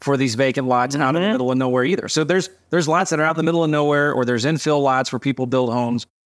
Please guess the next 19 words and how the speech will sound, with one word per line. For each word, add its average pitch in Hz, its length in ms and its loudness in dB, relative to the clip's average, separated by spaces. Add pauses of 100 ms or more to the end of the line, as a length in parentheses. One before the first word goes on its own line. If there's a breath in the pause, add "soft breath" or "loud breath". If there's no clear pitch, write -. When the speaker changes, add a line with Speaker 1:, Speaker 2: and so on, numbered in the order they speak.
Speaker 1:
So 151 200 2
there's 147 200 0
still 185 320 2
as 147 100 -2
high, 147 380 0
there's 143 240 0
a 135 60 0
high 147 240 0
demand. 120 300 -2
Now, 135 200 0 (240)
one 170 140 2
of 202 80 2
the 165 80 2
advantages 139 460 0
to 123 60 -4
houses 147 640 -2 (160)
is 127 160 -2
that 131 200 0
there's, 131 320 -2